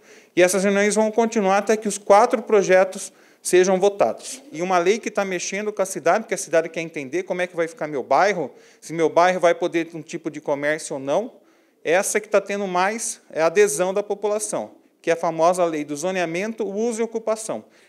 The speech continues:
Então, nós vamos discutir com a população, já fizemos uma audiência semana passada, que foi um sucesso, com a participação popular, pela internet, aqui presencialmente, e, e agora a população está trazendo propostas pro seu bairro.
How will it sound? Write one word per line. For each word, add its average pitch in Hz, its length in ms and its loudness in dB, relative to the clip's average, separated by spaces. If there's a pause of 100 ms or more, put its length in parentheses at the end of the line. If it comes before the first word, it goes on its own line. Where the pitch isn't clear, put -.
(100)
Então, 165 300 -2
nós 196 200 -2
vamos 185 220 -4
discutir 185 600 -8
com - 80 -4
a 180 40 -2
população, 170 540 -2
já 185 160 4
fizemos 202 480 -4
uma 175 120 -6
audiência 160 340 -10
semana 143 200 -10
passada, 180 440 -4
que - 80 -18
foi 143 140 -10
um 143 60 -12
sucesso, - 560 -4 (540)
com 131 60 -4
a 127 40 -4
participação 139 560 -6
popular, 143 640 2
pela 127 180 -6
internet, 139 720 -6 (320)
aqui 143 240 -6
presencialmente, 143 920 -8 (400)
e, 175 320 0
e 185 80 6
agora 180 400 8
a 208 40 0
população 208 520 2
está 208 200 -2
trazendo 220 580 0
propostas 220 600 0
pro - 160 -16
seu 240 180 -2
bairro. 151 400 0